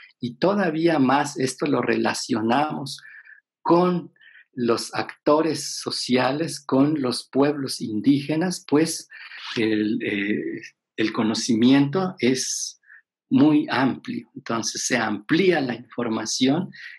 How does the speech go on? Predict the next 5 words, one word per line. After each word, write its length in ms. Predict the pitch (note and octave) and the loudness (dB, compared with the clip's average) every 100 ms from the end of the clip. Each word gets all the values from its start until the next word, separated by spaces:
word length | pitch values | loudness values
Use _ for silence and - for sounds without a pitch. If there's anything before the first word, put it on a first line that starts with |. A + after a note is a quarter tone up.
| - | -4
y 120 | C3 | -4
compartimos 960 | - A#2+ G#2 A2+ - - E3+ D#3 C#3 - | -2 -2 -2 -4 -6 0 0 2 -2 -6
el 160 | A2+ | -6
mayor 400 | G#2 A2+ B2 C3 | -4 -6 -4 -4
conocimiento. 1000 | C3 A#2+ A2 - A#2+ A2+ A2+ G#2+ - - | -4 -6 -6 -4 -2 0 0 -2 -6 -16